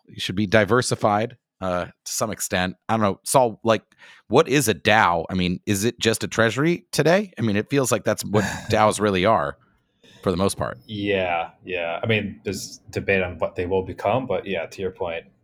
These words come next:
Speaker 2: they're basically treasuries that can be controlled with smart contracts.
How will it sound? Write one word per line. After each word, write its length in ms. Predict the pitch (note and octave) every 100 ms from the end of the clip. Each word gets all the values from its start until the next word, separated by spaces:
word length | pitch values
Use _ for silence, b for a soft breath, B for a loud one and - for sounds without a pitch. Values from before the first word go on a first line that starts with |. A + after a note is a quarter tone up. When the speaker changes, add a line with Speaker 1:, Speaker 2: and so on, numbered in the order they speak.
| -
Speaker 2:
they're 100 | A#2+
basically 600 | C#3 C#3 - G#2+ F#2+ -
treasuries 460 | - G#2 F#2 F#2+ E2+
that 140 | E2 E2
can 100 | E2
be 80 |
controlled 420 | E2 F2 - F2 F2
with 100 | -
smart 260 | F#2+ F2+
contracts. 720 | - F2 - E2+ E2+ - -